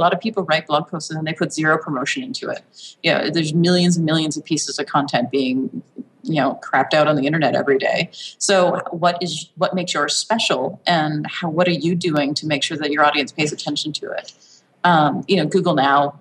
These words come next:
for example, is a good, is, is a good example of this, where you have the Google Now app, and if the people haven't used it and you work in marketing, you should install that app. It's available for iPhone and it's default on Android,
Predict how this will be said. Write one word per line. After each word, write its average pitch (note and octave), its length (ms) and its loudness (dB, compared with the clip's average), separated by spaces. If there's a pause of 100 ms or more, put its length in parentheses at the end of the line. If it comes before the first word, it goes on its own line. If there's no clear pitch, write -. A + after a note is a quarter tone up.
for G3 100 0
example, D3 380 -2
is C#3 80 -2
a C#3 60 -8
good, C3+ 260 -6 (180)
is, E3+ 200 -4
is D#3+ 180 -4
a - 20 -8
good E3 140 -4
example A#3 420 2
of - 120 -6
this, - 680 -4
where F3+ 160 4
you D#3+ 100 2
have E3 240 2
the D#3 180 0
Google F#3+ 280 2
Now D#3 320 4
app, - 420 -2
and D3 540 -2 (100)
if D#3 140 -6
the D#3+ 240 -8 (160)
people F#3 260 0
haven't E3+ 300 0
used C#3+ 220 -4
it C#3+ 140 0
and D3+ 60 -8
you D3 140 -2
work D#3 160 -2
in D3+ 80 -6
marketing, C#3 440 0
you C#3 240 -2
should - 240 -2
install C#3 400 2
that C#3+ 180 4
app. C#3+ 240 2
It's C#3 100 -10
available C#3+ 400 -2
for C#3+ 320 -2
iPhone C#3+ 380 2
and C#3 100 -2
it's C#3 140 -4
default D3 360 0
on D3+ 120 -2
Android, C#3+ 460 2